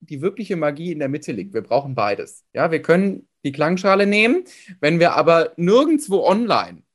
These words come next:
irgendwo was über uns finden können. Das heißt, wenn, wenn selbst Menschen, die wir uns manifestieren, die es da draußen irgendwo gibt,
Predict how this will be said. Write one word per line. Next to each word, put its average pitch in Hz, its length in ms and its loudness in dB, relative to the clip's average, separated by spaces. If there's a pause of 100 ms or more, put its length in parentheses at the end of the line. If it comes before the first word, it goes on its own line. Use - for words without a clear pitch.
(340)
irgendwo 240 760 4 (180)
was 165 180 0
über 180 220 -2
uns 180 200 -6
finden 254 300 -4
können. - 260 2
Das - 140 -10
heißt, 170 240 -2 (260)
wenn, 180 240 -2
wenn 180 160 0
selbst 208 300 0
Menschen, 233 300 -4
die 226 100 -4
wir 208 80 -2
uns 190 160 -6
manifestieren, 185 920 -2 (140)
die 185 60 -8
es 180 80 -12
da 190 120 -2
draußen 196 300 0
irgendwo 254 280 -6
gibt, 247 360 -10